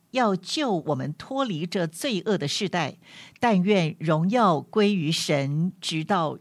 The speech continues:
永永远远。阿们。到这里，这一段序言已经点出了本书的两大主题。第一是关于保罗的使徒职分，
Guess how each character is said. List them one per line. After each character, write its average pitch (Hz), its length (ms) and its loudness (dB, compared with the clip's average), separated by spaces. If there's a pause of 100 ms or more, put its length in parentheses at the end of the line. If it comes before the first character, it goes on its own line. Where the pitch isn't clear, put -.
永 165 440 2
永 139 320 0
远 143 240 -2
远。 151 340 -2 (280)
阿 139 120 0
们。 143 340 -2 (760)
到 339 120 -2
这 339 160 2
里， 190 320 0
这 269 160 -2
一 202 60 0
段 208 200 -2
序 262 300 -2
言 151 400 -2
已 156 160 -2
经 226 220 0
点 180 320 -4
出 214 180 -4
了 185 140 2
本 135 280 -2
书 214 280 -4
的 185 120 -2
两 143 380 -2
大 208 240 0
主 123 220 -6
题。 139 400 -6 (360)
第 262 120 -6
一 262 320 -6
是 - 180 -4
关 226 240 0
于 185 140 2
保 139 260 0
罗 139 160 -2
的 185 100 -2
使 135 360 -2
徒 156 240 -4
职 170 200 -4
分， 190 220 0